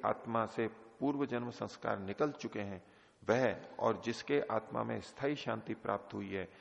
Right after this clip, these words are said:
जिसके आत्मा को अत्यंत पवित्रता, स्थिरता, ज्ञानोन्नति की पहचान हो सकी है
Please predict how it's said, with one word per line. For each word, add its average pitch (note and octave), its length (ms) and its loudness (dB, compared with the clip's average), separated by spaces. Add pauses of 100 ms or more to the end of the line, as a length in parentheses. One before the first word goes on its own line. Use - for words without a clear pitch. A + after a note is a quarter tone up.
(220)
जिसके A#2 380 2
आत्मा A2+ 500 0
को A2+ 200 0
अत्यंत A#2 560 -2
पवित्रता, G#2+ 800 2
स्थिरता, G2+ 880 -2
ज्ञानोन्नति A#2 580 0
की B2+ 120 -4
पहचान C3+ 500 -2
हो A#2+ 160 -2
सकी G#2 320 -6
है F2+ 120 -6